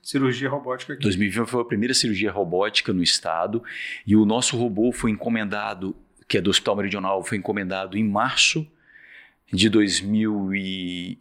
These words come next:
Speaker 2: vinte.
Speaker 1: E de-, aham.
Speaker 2: Até que os trâmites corressem, a gente teve a pandemia.
Speaker 1: É.
Speaker 2: A primeira
Speaker 1: Foi
Speaker 2: cir-
Speaker 1: justamente em março, né?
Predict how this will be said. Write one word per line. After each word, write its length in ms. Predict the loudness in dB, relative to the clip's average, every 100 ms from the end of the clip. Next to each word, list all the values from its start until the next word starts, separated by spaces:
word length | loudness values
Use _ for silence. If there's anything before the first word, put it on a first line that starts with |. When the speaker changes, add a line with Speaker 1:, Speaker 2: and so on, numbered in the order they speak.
| -6
Speaker 2:
vinte. 800 | -4 2 2 2 2 0 -4 -12
Speaker 1:
E 100 | -12
de-, 260 | -12 -20 -20 -12
aham. 300 | -10 -10 -4
Speaker 2:
Até 260 | -2 0 0
que 100 | 2
os 160 | 0 2
trâmites 460 | 2 0 0 0 2
corressem, 1000 | 2 0 0 0 -2 0 0 0 -2 -6 -12 -4
a 60 |
gente 260 | 0 0 0
teve 160 | 0 0
a 40 |
pandemia. 760 | 0 0 2 2 2 0 -2 0
Speaker 1:
É. 320 | 0 0 -4 -12 -8
Speaker 2:
A 80 | 2
primeira 340 | 4 6 6
Speaker 1:
Foi 40 |
Speaker 2:
cir- 80 | 4 2
Speaker 1:
justamente 300 | 2 0 2
em 40 | 4
março, 320 | 4 0
né? 80 | -8